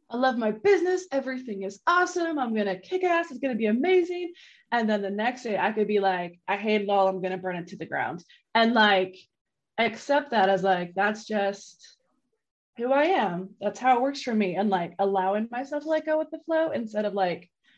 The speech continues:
forcing myself to, like, be or feel something that, like, isn't right for me.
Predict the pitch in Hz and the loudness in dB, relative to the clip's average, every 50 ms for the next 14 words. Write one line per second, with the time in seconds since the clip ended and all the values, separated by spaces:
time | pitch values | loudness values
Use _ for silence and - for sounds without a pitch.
0 | _ _ _ _ _ _ _ _ _ _ _ _ - 247 233 233 233 226 - 220 | _ _ _ _ _ _ _ _ _ _ _ _ 0 2 2 2 2 0 0 0
1 | 214 214 202 190 190 202 - - 202 175 175 175 175 175 - 214 190 190 190 180 | 2 2 4 2 2 0 -2 0 0 2 2 2 0 -4 -6 -4 0 0 2 0
2 | 175 170 170 - _ _ _ _ _ _ _ _ _ _ _ _ _ _ 220 214 | 0 -4 -8 -12 _ _ _ _ _ _ _ _ _ _ _ _ _ _ -8 -6
3 | - 226 214 208 208 202 185 180 185 180 185 - - 202 190 190 190 185 185 - | -4 -2 -2 0 2 2 2 2 2 0 -2 -6 -6 -4 -2 -2 -2 -2 -4 -6
4 | 196 185 175 185 185 185 180 165 156 175 170 175 175 - - 202 196 - - 110 | -8 -8 -6 -4 -4 -4 -4 -6 -6 -6 -8 -8 -6 -4 -2 -2 0 -2 -4 -4
5 | - 196 170 156 - - - - 151 131 107 107 117 202 214 | -2 -2 -2 -2 -4 -8 -12 -10 -8 -8 -6 -6 -6 -8 -8